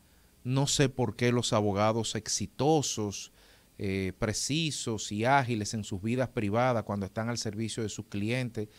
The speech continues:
lamentablemente cometen tantas pifias y tantas faltas al momento de hacer contratos o de defender los intereses del Estado.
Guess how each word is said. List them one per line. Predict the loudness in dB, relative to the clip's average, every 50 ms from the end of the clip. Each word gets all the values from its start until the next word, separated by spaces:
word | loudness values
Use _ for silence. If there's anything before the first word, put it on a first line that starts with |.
| -20 -20 _ -6
lamentablemente | -6 -4 -2 -2 -4 -4 -2 -2 0 0 2 2 2 0 0 0 0 -2 -2 -4 -6
cometen | -6 -4 -4 -2 -2 -4 -4 -6 -8 -10 -10
tantas | -6 -6 -4 -4 -4 -6 -8 -10 -10 -12 _ _ -8
pifias | -6 -6 -6 -6 -6 -6 -4 -4 -4 -6
y |
tantas | -4 -4 -4 -4 -2 -4 -6 -6 -6
faltas | _ -2 0 0 0 0 -2 -6 -10 -10 -12 -16 _ _ -20 -20 -20 _ _
al | -4 -2
momento | 0 0 2 0 0 0 0 0
de | 0 0
hacer | 0 -2 -4 -4
contratos | -4 -6 -6 -4 -2 0 2 2 2 0 -2 -6 -8 -8 -12 -20 -20 -14 -6
o | -4 -2
de | 0 2
defender | 0 0 -2 -2 -4 -2 0 2 2 2 2 2
los | -2 -4 -4 -4
intereses | -6 -4 -4 -2 -2 -2 -4 -4 -4 -4
del | -4 -4 -6
Estado. | -6 -6 -6 -4 -4 -4 -6 -8 -12